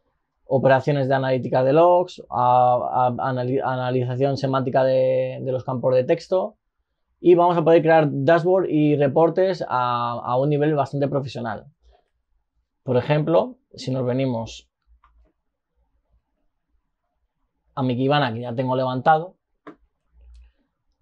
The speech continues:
aquí puedo ver un dashboard que tengo hecho de un e-commerce, de ejemplo, y nos da una visualización bastante completa de todo lo que podemos hacer con esta plataforma.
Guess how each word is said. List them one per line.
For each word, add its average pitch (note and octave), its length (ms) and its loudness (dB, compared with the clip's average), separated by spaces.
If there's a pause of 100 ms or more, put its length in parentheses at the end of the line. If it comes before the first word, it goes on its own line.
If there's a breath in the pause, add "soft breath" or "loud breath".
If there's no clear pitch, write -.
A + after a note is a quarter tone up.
(200)
aquí F3 320 2
puedo D#3+ 320 6
ver D#3+ 260 4
un D#3 160 0
dashboard C#3+ 340 4
que C3 100 0
tengo D3+ 340 -2
hecho C#3+ 200 0
de C#3 80 2
un D3+ 120 0
e-commerce, E3 680 -2 (440)
de B2 180 -6
ejemplo, E3 560 -2 (180)
y E3 220 -4
nos D3 220 2
da D3+ 340 0 (160)
una D3 380 -2
visualización C#3+ 440 0
bastante C#3+ 320 -2
completa D#3 680 -2 (880)
de C#3 160 0
todo C#3 160 4
lo C#3+ 100 4
que C#3 80 4
podemos C3+ 280 0
hacer C#3 360 0
con B2+ 220 -8
esta B2 520 -4
plataforma. A#2 720 -8